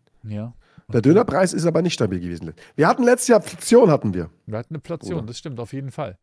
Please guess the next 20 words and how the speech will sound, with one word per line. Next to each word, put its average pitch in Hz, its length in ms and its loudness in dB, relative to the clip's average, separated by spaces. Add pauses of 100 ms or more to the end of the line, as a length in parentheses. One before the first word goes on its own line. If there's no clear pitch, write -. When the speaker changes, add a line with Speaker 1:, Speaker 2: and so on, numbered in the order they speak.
(280)
Speaker 1:
Ich 107 80 -10
meine, 123 160 -2
Speaker 2:
Wir - 60 0
Speaker 1:
der 113 100 -2
Speaker 2:
hatten - 20 0
Speaker 1:
Mas-, 151 60 -2
der 208 60 -8
Speaker 2:
asoziale - 240 -4
Inflation. 147 360 -2
Speaker 1:
Maßkrugpreis 214 680 -8
ist - 280 -14
ja 113 180 -6
hoch, 151 300 -8
ne? 214 240 -14
Die 131 160 -12
Maßbier 143 800 -10
auf - 160 -18
dem 151 140 -12
Oktoberfest - 680 -14
hatte 135 240 -16